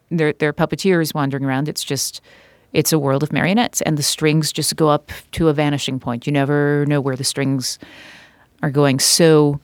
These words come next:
the buildings don't have roofs because you can't. And to bar the city gates,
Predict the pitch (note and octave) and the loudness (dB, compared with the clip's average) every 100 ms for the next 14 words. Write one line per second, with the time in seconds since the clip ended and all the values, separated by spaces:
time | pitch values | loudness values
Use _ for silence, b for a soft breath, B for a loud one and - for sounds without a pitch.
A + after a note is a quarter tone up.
0 | _ _ _ _ _ _ B2 - - D3 | _ _ _ _ _ _ -20 -16 -8 -4
1 | D3 D#3 E3 - F3 G3 C4+ D4 - - | -2 -2 -4 -2 -2 -2 -2 -6 -6 -6
2 | D3+ D3 D3 G#3+ G3+ - - - _ _ | -6 -8 -10 -6 -4 -6 -12 -20 _ _
3 | - _ _ _ _ _ _ _ _ _ | -20 _ _ _ _ _ _ _ _ _
4 | _ _ _ _ _ - F3 E3+ D#3+ - | _ _ _ _ _ -4 0 2 0 -4
5 | - F#3 D3+ D3+ D3+ D#3+ E3+ F3+ D#3 D3 | -6 -2 -2 0 0 0 -2 -4 -4 -4
6 | G3+ F#3+ D3+ - - - | -2 -2 -4 -4 -2 -4